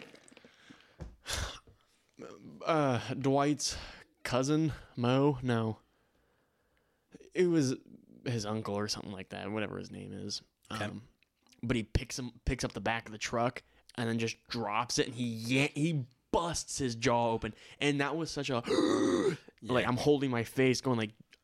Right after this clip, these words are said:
Speaker 1: because, I mean, that w-, won't inherently kill you.
Speaker 2: Right,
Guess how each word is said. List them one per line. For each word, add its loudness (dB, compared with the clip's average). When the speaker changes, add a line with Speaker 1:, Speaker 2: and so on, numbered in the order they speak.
Speaker 1:
because, 2
I 2
mean, 0
that 0
w-, 0
won't 4
inherently 2
kill 6
you. 2
Speaker 2:
Right, -6